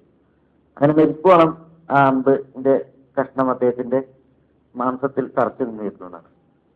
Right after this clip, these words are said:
റാഫി ബിൻ ഖദീജ് റളിയല്ലാഹു അൻഹു.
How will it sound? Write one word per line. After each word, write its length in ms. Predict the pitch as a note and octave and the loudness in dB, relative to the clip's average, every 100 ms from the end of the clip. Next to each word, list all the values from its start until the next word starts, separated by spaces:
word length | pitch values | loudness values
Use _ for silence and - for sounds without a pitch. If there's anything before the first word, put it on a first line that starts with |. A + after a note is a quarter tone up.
| _ _ _ _ _ _ _ _ _ _ _ _ _ _ _ _ _ _ - A#2+ | _ _ _ _ _ _ _ _ _ _ _ _ _ _ _ _ _ _ -8 -4
റാഫി 240 | A#2 B2 | -4 -4
ബിൻ 180 | A2+ G#2+ | -8 -10
ഖദീജ് 480 | - A2 A#2 C3+ - - | -10 -6 -4 -4 -8 -8
റളിയല്ലാഹു 420 | A2+ A2 G#2 F#2+ | -4 -4 -4 -6
അൻഹു. 320 | F#2 - _ | -10 -18 _